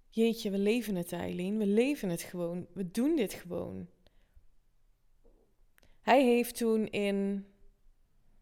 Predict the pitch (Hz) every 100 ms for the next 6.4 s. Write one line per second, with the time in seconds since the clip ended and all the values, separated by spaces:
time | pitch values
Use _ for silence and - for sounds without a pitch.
0 | _ - - 202 196 196 202 202 190 190
1 | 196 202 196 196 214 208 196 185 180 190
2 | 185 202 190 196 - 180 - 190 190 220
3 | 220 233 220 196 202 208 196 180 175 -
4 | 196 240 302 - - - - - - -
5 | - - - - - - 185 - - 214
6 | 254 294 320